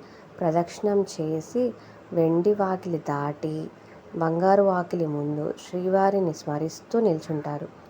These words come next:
ఆ సమయానికి ఆలయ అధికారులు,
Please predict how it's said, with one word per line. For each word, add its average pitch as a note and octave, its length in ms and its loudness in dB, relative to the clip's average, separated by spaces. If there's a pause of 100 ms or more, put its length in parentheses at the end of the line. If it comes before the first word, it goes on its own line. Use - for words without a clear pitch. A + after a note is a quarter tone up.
(640)
ఆ A3+ 100 4
సమయానికి G3 880 0
ఆలయ F3 320 0
అధికారులు, E3 720 -2